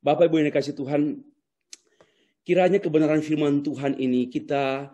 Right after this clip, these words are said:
terus renungkan di tengah-tengah perjalanan kita sebagai seorang musafir, alumni I tiga, pimpinan, dosen I tiga, eh, sorry, dosen I A A,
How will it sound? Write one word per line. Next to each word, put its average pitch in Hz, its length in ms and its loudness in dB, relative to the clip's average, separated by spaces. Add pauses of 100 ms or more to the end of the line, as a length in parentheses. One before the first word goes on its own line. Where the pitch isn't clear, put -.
(380)
terus 151 360 0
renungkan 147 640 2
di 143 80 -2
tengah-tengah 135 480 -2
perjalanan 131 520 -2
kita 131 280 -6
sebagai 127 280 -4
seorang 123 280 -6
musafir, 135 720 -6 (400)
alumni 139 360 2
I - 120 -6
tiga, 156 680 -2 (520)
pimpinan, 147 720 0
dosen 139 440 0
I 156 120 -4
tiga, 143 560 -4
eh, 127 160 -2
sorry, 139 400 0
dosen 139 480 0
I 160 160 -6
A 143 160 -4
A, 143 180 -2